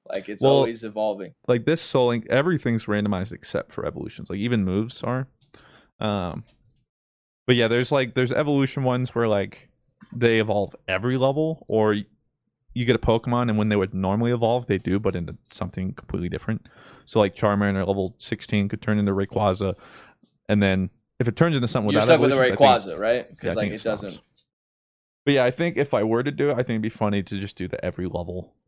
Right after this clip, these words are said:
Speaker 2: 'Cause then, like, you might be a couple levels below the gym, but you're like, "This might, I have a Rayquaza, this might be my best chance." And then before you get to the gym leader, it turns
Speaker 1: You
Speaker 2: into,
Speaker 1: level
Speaker 2: like,
Speaker 1: up.
Speaker 2: Magikarp, and you're like, "Ah, fudge." Um, so I
Speaker 1: That
Speaker 2: think
Speaker 1: would
Speaker 2: it
Speaker 1: be
Speaker 2: could
Speaker 1: kinda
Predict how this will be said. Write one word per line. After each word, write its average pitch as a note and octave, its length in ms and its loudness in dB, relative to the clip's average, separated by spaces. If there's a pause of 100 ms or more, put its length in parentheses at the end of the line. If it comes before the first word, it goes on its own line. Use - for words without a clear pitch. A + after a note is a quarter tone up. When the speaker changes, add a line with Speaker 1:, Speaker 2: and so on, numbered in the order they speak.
(1000)
Speaker 2:
'Cause A#2 160 2
then, A#2 180 2
like, G#2+ 360 -2 (540)
you C3 120 0
might B2+ 160 2
be C3 80 4
a A2+ 40 0
couple A2+ 380 0
levels G#2+ 240 2
below G#2 260 4
the G#2+ 120 0
gym, G#2 240 -2
but A#2 120 -2
you're F#2+ 100 -2
like, F2 160 -2
"This - 180 -6
might, F2+ 200 -4 (200)
I - 80 -6
have G2+ 160 0
a - 20 -2
Rayquaza, F2 500 -2
this F2 200 -8
might E2+ 160 -4
be E2+ 80 -6
my F2 100 -4
best E2+ 260 -6
chance." F#2 220 -6
And G#2 80 -4
then G2+ 80 2
before G#2 300 2
you G2+ 80 0
get G#2 160 2
to - 80 -4
the G2 80 2
gym F#2+ 220 -2
leader, F#2 280 -2 (460)
it A2 100 -2
turns G#2+ 280 0
Speaker 1:
You F#2 60 -2
Speaker 2:
into, A2 140 -4
Speaker 1:
level F#2+ 80 2
Speaker 2:
like, F2+ 160 2
Speaker 1:
up. E2 100 -2
Speaker 2:
Magikarp, F#2+ 520 0
and F2 80 -6
you're E2+ 100 -6
like, D#2 220 -14
"Ah, F2+ 180 -6 (140)
fudge." - 400 -8 (760)
Um, F#2 320 -4 (320)
so - 160 2
I - 40 2
Speaker 1:
That - 40 0
Speaker 2:
think G3+ 100 0
Speaker 1:
would E3 40 0
Speaker 2:
it C3+ 60 0
Speaker 1:
be C3+ 40 -10
Speaker 2:
could C3 100 0
Speaker 1:
kinda A#2 40 -4